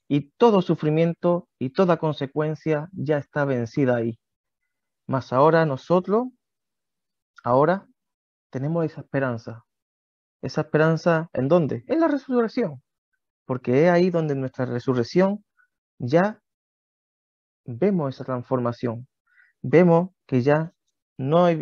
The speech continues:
no he venido para morir, sino he venido para vivir. Y una vida eterna.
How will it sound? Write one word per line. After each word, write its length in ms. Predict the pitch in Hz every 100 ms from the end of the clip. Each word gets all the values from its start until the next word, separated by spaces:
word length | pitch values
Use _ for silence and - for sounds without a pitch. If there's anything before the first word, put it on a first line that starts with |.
| -
no 260 | 139 156
he 120 | 165 156
venido 360 | 147 139 135
para 200 | 131 127
morir, 360 | 123 135 180 - _ _ _
sino 260 | - 135
he 40 | 135
venido 420 | 131 139 147 143
para 240 | 123 120
vivir. 400 | 117 120 160 - _ _ _ _ _ _ -
Y 120 | 123
una 180 | 139 139
vida 320 | 156 156 151 -
eterna. 680 | 120 160 147 120 113 113